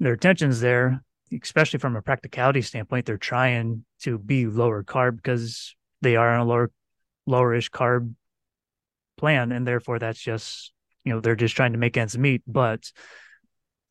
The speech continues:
I wouldn't say that's <laughs> necessarily the rite of passage to be taking. So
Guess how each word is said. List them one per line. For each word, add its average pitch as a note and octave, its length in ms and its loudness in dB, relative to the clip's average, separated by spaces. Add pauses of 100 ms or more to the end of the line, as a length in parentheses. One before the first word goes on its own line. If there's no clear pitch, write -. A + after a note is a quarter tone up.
I A2+ 160 -2
wouldn't G#2 220 -6
say A#2 160 -2
that's G#2+ 280 -4
<laughs> - 20 2
necessarily B2+ 500 2
the A2+ 140 -6
rite A2+ 180 -2
of - 80 -12
passage A#2 380 -2
to - 40 -12
be G#2 120 -10
taking. A2+ 480 -2
So A2+ 340 -2